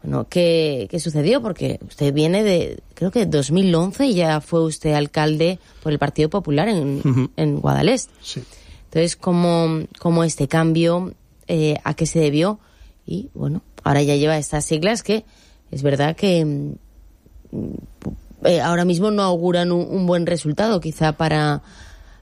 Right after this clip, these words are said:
Speaker 1: para las próximas elecciones.
Speaker 2: Ujú.
Speaker 1: Aunque en política nunca se sabe.
Speaker 2: Bueno, eh, vamos a ver qué pasa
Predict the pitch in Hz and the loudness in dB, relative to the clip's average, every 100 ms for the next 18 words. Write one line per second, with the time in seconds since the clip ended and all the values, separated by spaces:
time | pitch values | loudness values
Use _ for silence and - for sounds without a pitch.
0 | _ 160 147 135 135 160 170 143 151 143 | _ 0 0 0 -2 0 0 0 -2 0
1 | 139 131 - 196 165 - - - - - | -2 -2 0 0 0 -6 -14 -20 -20 -20
2 | - 170 135 135 147 135 147 151 156 170 | -6 0 0 0 -2 0 2 2 0 0
3 | 165 147 135 131 143 131 127 - - - | 0 -2 -4 -2 -2 0 -4 -10 -20 -4
4 | 165 165 135 - - - - 131 113 110 | 2 2 0 -6 -18 -20 -14 -12 -10 -10
5 | 104 - - 139 135 135 123 123 135 - | -10 -8 0 2 2 2 0 0 0 0
6 | 127 117 | 0 -2